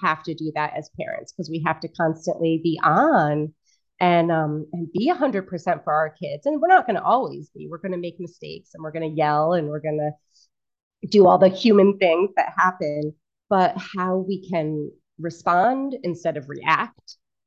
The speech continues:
And that is going back to taking care of ourselves, taking care of our own needs. But the thinking is so important. So it's the thoughts. It's, like, being aware of what the thoughts are that's making us feel that way.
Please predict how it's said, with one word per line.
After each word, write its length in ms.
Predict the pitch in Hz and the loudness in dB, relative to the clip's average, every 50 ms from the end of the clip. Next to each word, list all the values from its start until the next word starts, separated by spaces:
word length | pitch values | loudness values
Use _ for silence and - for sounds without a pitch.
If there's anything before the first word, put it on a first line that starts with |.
| - | -2
And 260 | - 185 180 175 170 175 | 0 2 2 2 2 2
that 300 | 160 160 170 - - 156 | 2 0 0 -2 -4 -6
is 380 | 165 160 165 165 170 170 156 | -6 -4 -4 -6 -6 -8 -10
going 340 | - 170 160 170 202 269 247 | -8 -4 -2 0 0 2 2
back 220 | 247 233 233 233 | 2 2 2 0
to 100 | 233 254 | -4 -10
taking 420 | 202 - - 151 - - 170 160 - - | -12 -12 -12 -14 -10 -8 -10 -8 -6 -4
care 160 | 156 151 151 | -2 -2 -2
of 100 | 147 - | -2 -2
ourselves, 580 | - 139 185 - - 285 285 277 269 285 294 285 | -4 -4 -6 -4 0 0 2 2 2 0 -2 -2
taking 320 | - 190 151 - 160 156 | -6 -6 -6 -6 -8 -10
care 160 | 160 165 156 | -8 -6 -6
of 100 | 151 147 | -6 -4
our 180 | 151 151 147 - | -4 -6 -6 -6
own 380 | - 165 160 160 156 156 160 180 | -6 -6 -6 -4 -4 -4 -4 -2
needs. 640 | 196 214 214 214 214 214 208 208 208 196 - - - _ _ _ _ _ _ _ _ _ _ | -2 -2 -2 -4 -4 -4 -4 -4 -4 -6 -8 -14 -20 _ _ _ _ _ _ _ _ _ _
But 520 | - 180 175 185 190 190 185 165 - - - | 0 2 4 4 4 4 2 2 -2 -4 -8
the 120 | 151 151 - _ _ _ | -8 -8 -8 _ _ _
thinking 600 | - 190 190 196 202 190 190 185 175 160 160 160 | 0 0 2 2 0 -2 -4 -4 -2 -2 -2 -4
is 220 | 156 147 151 - - | -6 -8 -10 -14 -14
so 300 | - - 165 160 170 196 | -8 -6 -4 -2 -2 -2
important. 640 | 247 285 285 277 - - 175 214 - - 160 151 - | -2 -2 -4 -6 -4 -2 0 0 0 -2 -6 -8 -10
So 160 | - 190 180 | -8 -6 -6
it's 180 | 185 185 185 - | -6 -6 -8 -6
the 200 | - 208 196 - _ | -6 -6 -6 -6 _
thoughts. 460 | - 170 170 - - - - _ - 160 | -4 -2 0 0 -2 -4 -8 _ -16 -16
It's, 180 | - - - | -14 -8 -4
like, 300 | 170 156 151 151 - _ _ _ _ _ _ _ - | -4 -4 -4 -6 -10 _ _ _ _ _ _ _ -2
being 260 | 196 190 185 196 208 | 2 2 4 4 4
aware 400 | 208 202 165 170 170 170 170 170 | 4 2 2 2 2 4 4 4
of 120 | 160 151 147 | 2 0 0
what 200 | - 165 151 - | -2 -4 -4 -4
the 80 | - 160 156 - - | -8 -12 -12 -6 -4
thoughts 360 | 170 156 143 160 - - - | -4 -4 -4 -6 -8 -10 -10
are 320 | 190 202 208 208 214 214 202 | -6 -4 -2 -2 -2 -2 -2
that's 240 | 160 127 - - - | -4 -8 -8 -8 -10
making 360 | 156 147 151 - 160 151 147 | -10 -8 -8 -8 -8 -8 -8
us 240 | - - - - _ | -8 -12 -14 -16 _
feel 280 | - 156 143 143 143 143 | -8 -4 -2 -2 -2 -2
that 280 | - - 65 - - - | -2 -2 -2 -2 -4 -8
way. 360 | - - - - - - | -14 -12 -12 -12 -12 -12